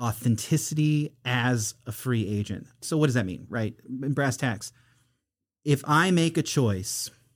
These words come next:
but suffer no consequences, good or bad, for my choice, then what meaning does my choice really have? And in what sense did I really choose anything at all? Now, we add to this then the issue of the fall, right?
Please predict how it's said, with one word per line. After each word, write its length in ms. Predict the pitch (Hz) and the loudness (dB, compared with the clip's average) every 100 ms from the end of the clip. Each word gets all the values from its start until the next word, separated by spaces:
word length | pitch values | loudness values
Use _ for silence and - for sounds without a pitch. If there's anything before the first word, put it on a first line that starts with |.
| - | -8
but 200 | 123 131 | -2 -2
suffer 520 | - 147 - 139 127 - | 2 0 2 2 2 2
no 220 | 123 151 | 4 4
consequences, 600 | 165 160 151 143 123 131 | 4 2 4 2 2 0
good 180 | 110 156 | 2 4
or 60 | 196 | 4
bad, 400 | 147 147 95 101 | 2 0 -2 -6
for 140 | - | -2
my 140 | 117 113 | 0 0
choice, 380 | - 117 120 - | -2 -2 -2 0
then 180 | 113 | 4
what 160 | 117 123 | 4 4
meaning 340 | 143 123 120 113 | 4 6 6 4
does 160 | 98 | 2
my 120 | 104 | -2
choice 320 | 101 - 104 - | -4 -4 -6 -6
really 220 | 98 90 | -8 -8
have? 380 | 98 92 92 - _ - - 110 | -8 -8 -10 -12 _ -20 -10 0
And 100 | 110 | 2
in 60 | |
what 160 | 113 113 | 2 0
sense 260 | - 107 104 | 0 0 0
did 100 | 110 | -2
I 40 | |
really 260 | 101 101 95 | -2 -2 -6
choose 320 | - 110 95 | -6 -4 -4
anything 360 | 95 92 - 87 | -4 -6 -8 -8
at 80 | 87 | -4
all? 300 | 110 85 - _ _ _ _ _ _ | -4 -4 -10 _ _ _ _ _ _
Now, 380 | 117 123 113 113 - - | 0 2 2 0 -6 -2
we 380 | 117 110 107 - | 0 2 0 -2
add 260 | 127 135 | 0 2
to 120 | 127 117 | 0 0
this 220 | 113 107 | 0 0
then 440 | 113 110 104 104 - _ _ | 0 2 2 0 -4 _ _
the 120 | 113 | -2
issue 180 | 104 - | -2 -2
of 40 | 98 | -4
the 60 | 101 | -4
fall, 440 | 180 - - - _ _ _ _ | -4 -6 -8 -12 _ _ _ _
right? 320 | 104 98 101 | -8 -4 -4